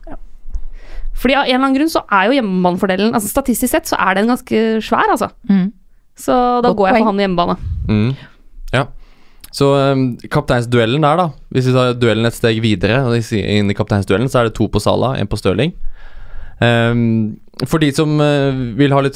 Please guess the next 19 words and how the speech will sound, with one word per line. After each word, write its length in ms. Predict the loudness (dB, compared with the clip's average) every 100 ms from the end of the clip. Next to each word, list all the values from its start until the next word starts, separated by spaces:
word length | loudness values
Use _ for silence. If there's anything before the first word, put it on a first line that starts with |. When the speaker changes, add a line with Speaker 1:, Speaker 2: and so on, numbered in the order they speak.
| -2
Speaker 3:
tall, 300 | 0 0 2 2
jeg 160 | 2
vet 120 | 2
du 60 | 0
har 80 | -2
funnet 240 | -4 -4
litt 120 | -4
tall 200 | -2 -2
på 120 | 0 0
de 100 | 0
to, 180 | 0
Mina. 260 | 0 0 -2 -8 -20 -12 -4
Speaker 2:
Ja. 160 | -4 -4 -4
Speaker 3:
Så 80 |
du 60 | 0
må 160 | 2 2
ta 200 | 2 2
inn 140 | 2
det. 180 | 0